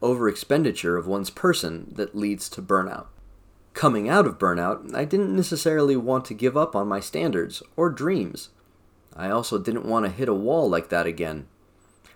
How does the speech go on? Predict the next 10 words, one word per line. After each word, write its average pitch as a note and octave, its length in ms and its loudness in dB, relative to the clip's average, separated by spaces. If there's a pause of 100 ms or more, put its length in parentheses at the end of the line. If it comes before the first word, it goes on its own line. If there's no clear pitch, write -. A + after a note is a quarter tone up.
(440)
I A#2 120 -2
couldn't E3 380 4
go C3 160 6
about A#2 320 4
my A2 100 2
life G2 320 0
in G2+ 60 -2
the F#2+ 80 -2
same F2+ 300 -2
way. A2 340 0